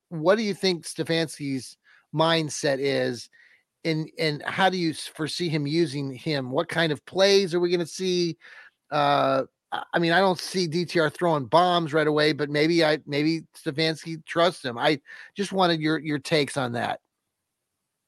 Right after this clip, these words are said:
Steve, you wanna go,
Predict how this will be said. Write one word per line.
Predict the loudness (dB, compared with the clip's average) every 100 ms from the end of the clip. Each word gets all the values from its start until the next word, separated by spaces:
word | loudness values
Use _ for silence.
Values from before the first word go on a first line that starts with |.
| _ _ _ _ _ _ _ _ _ _ _ _ _ _ _ _ _
Steve, | -2 4 4 4 -4 _ _ _
you | -4 -2
wanna | -2
go, | -4